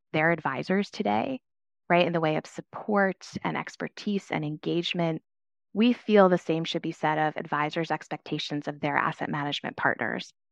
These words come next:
And so BlackRock wants to be seen and, and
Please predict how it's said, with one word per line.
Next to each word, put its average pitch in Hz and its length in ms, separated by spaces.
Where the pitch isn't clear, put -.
And 190 100
so 208 80
BlackRock 190 600
wants 175 440
to 170 100
be 156 180
seen 151 400
and, 147 220
and 147 280